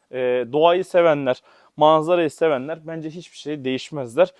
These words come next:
Çünkü önümüz de hiçbir şekilde kapanmıyor. Bunun detaylarını yukarıda vereceğim zaten sizlere. Şimdi arkadaşlar otomatik panjurlarımızın hepsi bütün kapı ve pencerelerde aktif olarak çalışıyor.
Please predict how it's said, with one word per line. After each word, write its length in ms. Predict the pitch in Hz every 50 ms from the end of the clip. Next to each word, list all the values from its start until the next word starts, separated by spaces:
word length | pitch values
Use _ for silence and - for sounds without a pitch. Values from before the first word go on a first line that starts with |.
| _ _ _ _ _
Çünkü 260 | - 185 165 - - -
önümüz 460 | 160 165 170 175 185 190 180 160 156
de 140 | 180 180 165
hiçbir 260 | - - - - -
şekilde 340 | - 180 170 175 156 151 143
kapanmıyor. 560 | - - 143 - 175 175 180 180 180 175 151
Bunun 220 | 147 160 160 151
detaylarını 600 | 151 143 - - 156 151 143 151 151 165 175 175 - _ _ _ _ _ _
yukarıda 460 | - 147 - - 160 156 156 165 151 135
vereceğim 420 | 139 139 135 131 139 156 165 170
zaten 340 | 160 175 175 170 180 180 170
sizlere. 640 | - - - 170 160 160 175 175 180 190 190 - - - - - - _
Şimdi 240 | - - 180 175 170
arkadaşlar 520 | 170 170 170 185 175 185 175 185 175 160
otomatik 600 | - - 156 - - 170 175 180 180 196 185 -
panjurlarımızın 1080 | - 185 185 180 165 165 170 175 175 175 175 185 185 185 180 170 170 170 196 214 196 190 -
hepsi 580 | - 190 185 190 - - - 175 208 202 - - - _ _ -
bütün 260 | 160 160 - 214 202
kapı 340 | - - 165 160 165 190 190
ve 140 | 185 190 190
pencerelerde 760 | 180 180 180 175 165 175 170 165 160 156 156 156 202 - -
aktif 460 | 151 147 147 - - - 180 - -
olarak 400 | 160 151 147 156 196 202 208 -
çalışıyor. 500 | - 175 160 147 143 - - 135 123